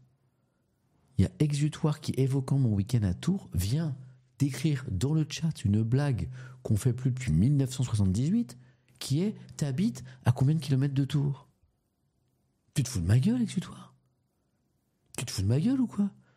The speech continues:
Mais elle est illégale, cette blague. Elle est illégale, cette blague. Elle, c'est, c'est impossible. Tu, tu vas, tu, on va en prison pour des blagues comme ça. Pas possible, c'est pas possible, c'est pas possible. J'en peux plus, j'en peux plus.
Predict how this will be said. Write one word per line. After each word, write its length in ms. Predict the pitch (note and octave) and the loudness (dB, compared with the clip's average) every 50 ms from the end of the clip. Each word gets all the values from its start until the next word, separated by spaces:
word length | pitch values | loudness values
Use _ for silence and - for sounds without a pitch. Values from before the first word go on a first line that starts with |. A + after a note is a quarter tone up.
| _ _ _ _ _ _ _ _ - | _ _ _ _ _ _ _ _ 2
Mais 140 | F#2 G2 - - | 2 2 4 4
elle 120 | A2 G2+ | 2 2
est 160 | G2+ - - | 2 2 2
illégale, 420 | D#3 D#3 E3+ F#3 F3+ C#4+ C#4+ C#4 - | 2 2 2 2 2 0 0 -2 -2
cette 200 | - G#3+ E3 D3+ | -4 -6 -6 -2
blague. 380 | D#3 E3 D#3+ D#3 C#3+ C#3 A#2+ - - - - _ _ _ _ _ _ _ _ _ _ _ - | -2 0 0 0 -2 -4 -6 -8 -12 -20 -20 _ _ _ _ _ _ _ _ _ _ _ 2
Elle 120 | G#2+ G2 | 2 2
est 180 | F#2 - - - | 2 2 2 2
illégale, 460 | F#3+ G3+ G#3+ A3+ G#3+ B3 B3 B3 A#3 | 2 4 4 2 2 2 0 0 -2
cette 180 | - F#3 D#3 D3+ | -2 -4 -2 -2
blague. 280 | D3+ D3 C3+ C3 B2+ | 0 0 0 0 -2
Elle, 260 | - G#2 F#2+ - - - - - _ _ _ _ _ | -2 -2 -2 -4 -6 -10 -18 -20 _ _ _ _ _
c'est, 240 | - - A2+ - - - - - _ _ _ - - - _ _ | -6 -4 -4 -6 -8 -12 -20 -20 _ _ _ -20 -20 -20 _ _
c'est 180 | _ - - - | _ -8 -8 -2
impossible. 500 | - - C3 B2+ E3+ F3+ F3+ - - G3+ | 2 2 2 4 2 0 0 -2 -4 -6
Tu, 140 | E3+ - B2+ | -6 -6 -8
tu 180 | - - - F#2+ | -6 -4 -2 0
vas, 140 | G2 F2+ - | 0 -2 -2
tu, 200 | - - F2+ - - | -4 -8 -4 0 0
on 80 | G#2 | 2
va 80 | F2+ G2 | 2 2
en 80 | G2 F#2+ | 2 4
prison 460 | - - - A#3+ A#3 C4+ C#4+ C4+ B3 | 2 2 2 0 -2 -2 -2 -2 -2
pour 120 | A#3 F#3+ | -2 -2
des 80 | C#3+ C#3 | -2 -2
blagues 140 | C3 B2 B2 | -2 -2 -2
comme 160 | - B2+ B2+ | -2 -4 -2
ça. 160 | - B2 - - - - - - _ _ _ _ _ _ _ _ _ _ _ _ _ _ _ _ _ _ _ _ _ _ _ _ _ _ _ _ _ _ _ _ _ _ _ _ _ _ _ _ _ _ _ _ _ _ _ _ _ _ _ _ _ _ _ _ _ _ _ _ - - - - | -2 -4 -4 -4 -8 -16 -20 -20 _ _ _ _ _ _ _ _ _ _ _ _ _ _ _ _ _ _ _ _ _ _ _ _ _ _ _ _ _ _ _ _ _ _ _ _ _ _ _ _ _ _ _ _ _ _ _ _ _ _ _ _ _ _ _ _ _ _ _ _ -20 -18 -2 0
Pas 80 | - | 0
possible, 320 | - - - - - - - | 0 0 -2 -8 -10 -10 -6
c'est 80 | - | -4
pas 60 | - - | -4 -2
possible, 320 | - - - - - - | -2 -4 -8 -8 -10 -10
c'est 60 | - | -8
pas 60 | - | -6
possible. 220 | - - - - - | -6 -6 -8 -8 -12
J'en 20 | |
peux 200 | - - - - | -16 -8 -4 -4
plus, 100 | - - | -2 -2
j'en 100 | - - | -4 -8
peux 160 | - - - - - | -10 -10 -10 -10 -6
plus. 280 | - - - - - | -6 -6 -6 -6 -8